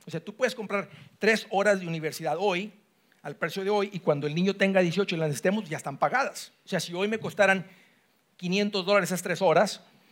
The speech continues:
en el futuro cuesten lo que cuesten, ya las tengo pagadas. El problema es que la inflación ha sido como de un siete por ciento en la inflación. Entonces, es como poner dinero al siete por ciento.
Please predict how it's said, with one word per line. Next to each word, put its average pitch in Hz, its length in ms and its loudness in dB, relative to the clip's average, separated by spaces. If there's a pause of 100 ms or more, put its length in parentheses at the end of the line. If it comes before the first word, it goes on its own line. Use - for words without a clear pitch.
(120)
en 175 160 -2
el 170 100 -2
futuro 196 460 -2
cuesten 202 320 2
lo 185 140 -4
que 151 100 -8
cuesten, 190 260 0
ya 175 80 4
las 151 120 0
tengo 151 200 -8
pagadas. 151 600 0
El 175 160 -6
problema 180 640 4
es 175 100 4
que 208 120 0
la 175 100 2
inflación 170 640 0
ha 190 60 6
sido 196 280 0
como 170 220 0
de 160 80 -2
un 175 160 0
siete 170 420 -2
por 143 240 -10
ciento 156 360 -4
en 151 60 -2
la 151 40 -2
inflación. 156 320 -4
Entonces, 208 240 -10
es 196 80 -6
como 233 220 -6
poner 196 260 -2
dinero 190 380 -4 (320)
al 151 200 -6
siete 151 320 -10
por - 220 -12
ciento. 226 340 -4